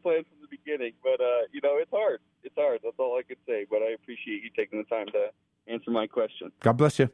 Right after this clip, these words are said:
Speaker 2: Bye-bye. Three oh three, six nine zero, three thousand is the number. Let's head over to, uh, Javier in Wichita Falls, Texas. Welcome to the program.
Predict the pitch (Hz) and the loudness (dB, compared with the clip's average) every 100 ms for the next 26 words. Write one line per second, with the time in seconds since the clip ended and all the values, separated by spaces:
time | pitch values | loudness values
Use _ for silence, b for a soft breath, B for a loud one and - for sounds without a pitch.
0 | _ 117 127 113 - _ _ _ _ _ | _ 4 4 4 -2 _ _ _ _ _
1 | _ _ _ _ _ _ _ _ _ _ | _ _ _ _ _ _ _ _ _ _
2 | _ _ _ _ _ _ _ _ _ _ | _ _ _ _ _ _ _ _ _ _
3 | _ - 185 202 185 165 135 - 160 - | _ 2 8 8 8 6 4 2 -2 2
4 | 160 151 143 117 139 143 131 - 123 135 | 6 8 6 6 6 8 6 4 4 6
5 | 139 139 - 113 120 127 120 120 107 - | 6 4 0 2 4 4 6 6 4 4
6 | 117 113 104 113 107 107 113 120 113 104 | 4 4 2 4 6 6 4 4 6 6
7 | 98 87 82 82 82 82 82 87 98 101 | 6 4 2 -2 -2 -4 -4 0 0 0
8 | - 120 104 110 110 101 95 - - 104 | 2 4 4 4 4 4 2 -2 0 2
9 | 92 92 87 b b b b b _ - | 4 2 -2 b b b b b _ -12
10 | 90 87 85 85 87 90 107 104 110 123 | -8 -6 -6 -4 -4 0 2 4 6 6
11 | 185 92 - - 95 95 123 - - 127 | 6 2 -4 -2 2 4 4 2 2 4
12 | - 135 131 - 143 - 113 82 78 104 | 4 2 2 2 0 2 2 2 0 0
13 | 110 131 120 - 131 101 | 2 4 2 4 4 4